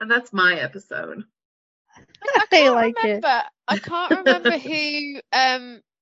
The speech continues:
Speaker 2: gave this suggestion or where I saw it, whether it was on Twitter or on the group or somewhere. But I'm sure somebody made a comment about how wouldn't it be great if Eliza ended up working with Sir Arthur Conan Doyle and she was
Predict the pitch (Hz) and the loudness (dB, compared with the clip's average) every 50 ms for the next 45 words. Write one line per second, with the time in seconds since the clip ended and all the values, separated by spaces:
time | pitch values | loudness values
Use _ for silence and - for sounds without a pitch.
0 | _ _ _ _ _ - 254 240 247 269 262 254 - _ 254 262 240 - - 247 | _ _ _ _ _ -2 0 0 0 -2 -4 -8 -8 _ -8 -8 -8 -8 -12 -12
1 | 233 - 233 254 240 - - - 233 233 226 220 220 220 202 - - 214 220 214 | -6 -4 -4 -4 -4 -6 -12 -6 -4 -4 -4 -4 -6 -14 -12 -6 -4 -4 -4 -2
2 | 220 247 240 247 247 247 240 240 254 240 - - 233 233 233 233 233 220 - 214 | 0 2 4 4 4 4 2 0 0 -2 -4 -4 -4 -4 -2 -4 -6 -6 -6 -6
3 | 220 208 214 214 - - 208 208 214 208 220 220 _ - - 240 240 _ - 240 | -6 -6 -6 -10 -12 -14 -12 -12 -12 -12 -14 -16 _ -8 -8 -8 -8 _ -10 -8
4 | 233 233 220 208 202 202 208 202 202 202 - 247 240 240 233 226 _ - 220 220 | -8 -6 -6 -6 -6 -6 -8 -8 -12 -12 -8 -4 -4 -4 -4 -6 _ -10 -10 -10
5 | 226 - 262 254 247 247 233 214 202 202 202 _ _ _ _ _ _ _ _ _ | -6 -6 -8 -8 -6 -4 -2 0 0 0 -2 _ _ _ _ _ _ _ _ _
6 | - - - 240 269 262 254 - - 311 302 294 294 - 302 277 269 262 262 262 | -12 -6 -4 -4 -4 -4 -6 -8 -6 -2 -2 -4 -2 -2 -4 -4 -4 -8 -10 -10
7 | 247 247 254 254 247 254 _ - - 277 254 240 233 226 208 - 202 208 226 214 | -6 -2 -2 -2 -2 -4 _ -6 -4 -4 -4 -2 -2 -4 -4 -6 -2 0 2 2
8 | 214 190 196 208 226 226 226 220 240 240 247 247 233 240 - _ - 247 226 _ | 2 0 -2 -4 -4 -6 -4 -6 -12 -12 -12 -12 -12 -12 -12 _ -12 -12 -12 _
9 | - 240 240 233 226 214 202 - - 220 - - - 240 226 233 233 226 226 226 | -6 -2 0 0 0 -2 -4 -6 -10 -12 -12 -12 -14 -10 -8 -6 -4 -2 -4 -4
10 | 226 233 226 214 - 226 226 226 220 220 214 220 - _ 214 233 226 220 214 _ | -4 -4 -6 -6 -6 -10 -12 -12 -14 -10 -10 -10 -10 _ -8 -6 -6 -6 -8 _
11 | - 226 214 214 220 214 214 _ - - 208 208 196 214 208 208 _ - - - | -14 -16 -12 -8 -8 -8 -8 _ -12 -10 -8 -6 -6 -6 -8 -8 _ -18 -14 -10
12 | 233 214 202 196 202 202 202 226 220 208 208 196 196 190 180 - 190 196 196 - | -8 -8 -8 -8 -12 -14 -8 -8 -6 -4 -4 -4 -4 -6 -6 -8 -8 -10 -10 -12
13 | - - 220 208 202 196 202 196 - - | -10 -8 -8 -10 -8 -8 -10 -10 -10 -16